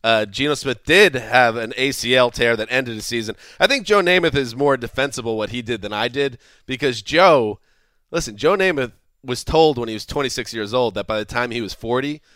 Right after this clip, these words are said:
he would have the knees of a ninety-year-old man, and he would tape up from ankle to hip his leg just to get on the field.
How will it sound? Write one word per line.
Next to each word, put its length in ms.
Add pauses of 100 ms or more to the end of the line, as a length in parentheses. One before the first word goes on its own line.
(160)
he 80
would 120
have 140
the 80
knees 340
of 60
a 60
ninety-year-old 580
man, 380 (360)
and 120
he 120
would 140
tape 300
up 160
from 220
ankle 320
to 160
hip 400
his 180
leg 400
just 200
to 60
get 200
on 100
the 80
field. 320